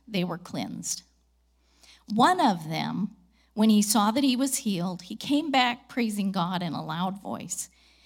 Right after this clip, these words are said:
He threw himself at Jesus' feet, thanked him, and it adds, "And he was a Samaritan," who was a marginalized group in that day.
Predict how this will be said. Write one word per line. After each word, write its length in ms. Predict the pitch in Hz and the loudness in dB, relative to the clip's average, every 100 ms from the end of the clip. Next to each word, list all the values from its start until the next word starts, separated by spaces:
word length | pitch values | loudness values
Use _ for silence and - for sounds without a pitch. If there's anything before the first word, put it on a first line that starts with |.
| _ | _
He 160 | - 240 | 0 0
threw 320 | 233 269 320 | 2 0 2
himself 680 | 349 269 269 254 226 226 - | 4 2 4 2 2 0 -6
at 140 | - | -4
Jesus' 500 | - 208 208 214 214 | -2 -2 0 -2 -2
feet, 360 | - 165 170 - _ _ _ _ _ | -6 -8 -8 -12 _ _ _ _ _
thanked 440 | - 269 269 269 | 4 6 6 4
him, 340 | 190 175 170 185 _ _ _ _ _ _ _ | -2 -2 -4 -6 _ _ _ _ _ _ _
and 240 | 269 269 | -2 0
it 120 | 240 - | 0 -4
adds, 580 | 196 180 180 202 226 - - _ _ _ | -6 -4 -4 -4 -4 -6 -10 _ _ _
"And 120 | 185 | -10
he 160 | 185 262 | -2 0
was 200 | 214 170 | 0 -2
a 40 | |
Samaritan," 800 | - 170 165 190 185 180 170 165 _ _ _ _ _ _ | -4 -4 -6 -8 -8 -12 -20 -20 _ _ _ _ _ _
who 100 | - | -6
was 160 | 196 180 | -4 -4
a 60 | 170 | -6
marginalized 760 | 165 170 180 180 190 190 208 | -6 -8 -6 -6 -6 -6 -8
group 280 | - - - _ _ - | -12 -18 -18 _ _ -16
in 100 | 160 | -12
that 240 | 160 - - | -12 -14 -16
day. 300 | 170 165 | -18 -18